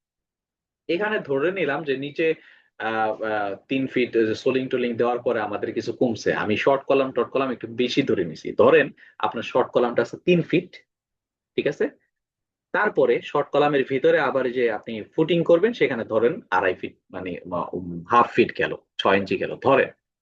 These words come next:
সাপোজ ধরে নিলাম আর কি, একটু বেশি হয়েছে, সমস্যা নেই, ওটা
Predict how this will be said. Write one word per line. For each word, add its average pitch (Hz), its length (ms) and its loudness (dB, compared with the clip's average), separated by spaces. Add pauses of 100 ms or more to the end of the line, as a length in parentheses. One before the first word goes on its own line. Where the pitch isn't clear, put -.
(220)
সাপোজ 139 340 2
ধরে 98 220 -4
নিলাম 87 220 -4
আর 80 60 -6
কি, - 140 -4
একটু 117 120 2 (100)
বেশি 104 260 2
হয়েছে, 156 240 0 (360)
সমস্যা 95 320 0
নেই, - 140 -14
ওটা 92 120 0